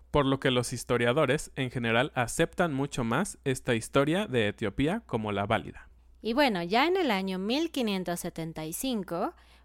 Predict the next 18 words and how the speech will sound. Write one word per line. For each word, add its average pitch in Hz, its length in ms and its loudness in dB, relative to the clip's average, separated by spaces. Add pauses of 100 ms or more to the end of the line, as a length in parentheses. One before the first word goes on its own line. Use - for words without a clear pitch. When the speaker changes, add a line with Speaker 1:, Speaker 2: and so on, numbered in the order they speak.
(100)
Speaker 2:
un 320 300 4
alemán 208 680 0 (220)
llamado 208 720 2 (260)
Speaker 1:
Leonard 143 540 4 (160)
Raubwolf, 123 840 0 (240)
algo 98 260 -6
así. 156 360 -2
Se 220 120 4
Speaker 2:
<laughs> - 20 2
Speaker 1:
supone 120 380 4
que 110 140 0
yo 101 80 -2
estudié 107 300 0
alemán, 147 320 0
pero 98 160 2
no 92 80 -4
me 101 80 -2
acuerdo. 151 320 2